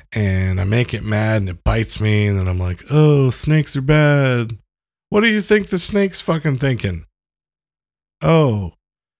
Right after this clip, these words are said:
you put me in this glass box and you feed me rats every once in a while and you put a light on top of me, so I'm gonna treat you different." No.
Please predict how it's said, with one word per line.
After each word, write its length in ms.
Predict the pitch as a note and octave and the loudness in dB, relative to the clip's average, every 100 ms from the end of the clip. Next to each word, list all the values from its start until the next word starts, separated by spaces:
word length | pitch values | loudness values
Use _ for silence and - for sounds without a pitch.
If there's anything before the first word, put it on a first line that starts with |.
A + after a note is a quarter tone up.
| _ - | _ -2
you 140 | D#3+ | -2
put 260 | - B2 F#2 | 2 0 0
me 140 | A2 | 0
in 100 | A#2+ | 0
this 160 | B2+ A#2+ | 0 -2
glass 340 | A2+ A#2+ C3 | -2 -2 -2
box 540 | - C#3+ C#3+ C3 - - | 0 2 2 0 -6 -8
and 180 | G2+ | -6
you 100 | A2 | -4
feed 260 | A#2+ A2+ A#2 | -2 -2 2
me 120 | C3+ | 2
rats 400 | C3+ D3 D3 - | 2 2 0 -2
every 220 | G#2+ G2 | -2 -2
once 380 | F#2+ F#2+ F#2+ - | -4 -4 -6 -6
in 100 | F#2 | -4
a 40 | F#2 | -2
while 320 | F#2 F2+ F2+ | -2 -4 -4
and 100 | A2 | -6
you 80 | B2+ | -4
put 200 | - G#2+ | -2 0
a 60 | |
light 320 | B2 C#3 D3 | 0 2 2
on 160 | A2+ F#2 | 0 -4
top 280 | - F#2+ F2 | -4 -4 -4
of 60 | |
me, 220 | F2+ F2 F2+ | -4 -4 -4
so 260 | - A2 | -4 -2
I'm 120 | D3+ | 0
gonna 160 | E3 D3 | 0 0
treat 300 | - C#3+ C3+ | -2 -4 -2
you 120 | C#3 | -2
different." 500 | B2 A2+ - F#2 E2+ | -2 -4 -4 -8 -6
No. 480 | C#3 E3 E3 G2+ | -2 0 0 -2